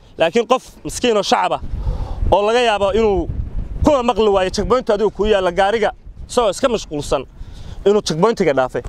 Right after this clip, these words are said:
Haddaa qac xabad ku siisa ka war. Sax maaha. Waxaa laydinka rabaa turriimo boqolkiiba boqol inaad samaysaan.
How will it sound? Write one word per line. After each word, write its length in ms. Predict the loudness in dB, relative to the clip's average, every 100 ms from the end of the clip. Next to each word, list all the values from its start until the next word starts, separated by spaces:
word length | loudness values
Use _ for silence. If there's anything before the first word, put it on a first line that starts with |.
| -4
Haddaa 200 | 2 2 2
qac 120 | 0 0
xabad 200 | 0 0
ku 60 | -4
siisa 200 | -6 -2
ka 100 | 0
war. 120 | 0 -4 -14 -12 -12 -8 -8 -8 -10 -8
Sax 200 | 0 0 2
maaha. 280 | 0 -2 -6 -8 0
Waxaa 160 | 2
laydinka 240 | 2 2 2
rabaa 220 | 0 0
turriimo 460 | -2 0 2 2 2
boqolkiiba 680 | 0 -4 2 2 2 0 0
boqol 240 | 0 0 0
inaad 160 | -2
samaysaan. 400 | -4 -8 -4 -6